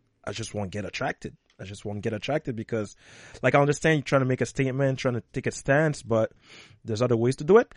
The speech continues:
But to each their own, and I respect that. But for me,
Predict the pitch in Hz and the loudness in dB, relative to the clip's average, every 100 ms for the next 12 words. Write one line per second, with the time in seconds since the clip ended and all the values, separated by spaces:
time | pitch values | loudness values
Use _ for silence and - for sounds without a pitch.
0 | _ 131 135 175 170 160 143 143 135 139 | _ -2 0 0 -2 6 6 8 6 4
1 | 117 110 113 - 151 175 170 190 - - | 4 2 2 6 6 6 6 6 2 -20
2 | _ - 120 117 _ 117 113 151 233 | _ -2 2 2 _ -2 2 4 2